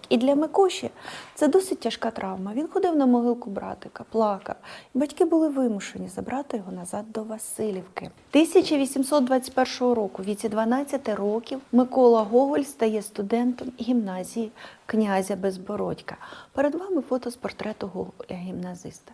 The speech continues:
Навчання в Ніжинській гімназії тривало на протязі семи років. Вивчалися латина, французька, німецька. Система оцінок була чотирьохбальною і записувалась вона словами. Закінчивши гімназію, Гоголь отримав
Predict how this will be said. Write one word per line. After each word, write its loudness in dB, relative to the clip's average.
Навчання 6
в 6
Ніжинській 4
гімназії 4
тривало 0
на 4
протязі -4
семи -4
років. -8
Вивчалися 4
латина, 0
французька, -6
німецька. 2
Система 4
оцінок -4
була -2
чотирьохбальною 0
і -8
записувалась -10
вона -12
словами. -12
Закінчивши 4
гімназію, 4
Гоголь 2
отримав 0